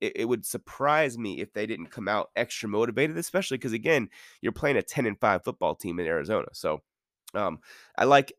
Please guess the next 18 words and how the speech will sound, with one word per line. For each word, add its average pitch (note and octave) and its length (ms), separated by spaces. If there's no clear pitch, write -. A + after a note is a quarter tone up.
I C3+ 60
like F3 160
the D3 60
Cowboys D#3 400
to C#3+ 80
win C#3+ 100
this C#3 160
game C3 240
because A#2 260
ultimately A#2 480
Arizona A2+ 540
defensively B2+ 640
can C#3 400
struggle A#2+ 380
against F#2+ 300
the E2 80
run, F3 340
um, A#2 340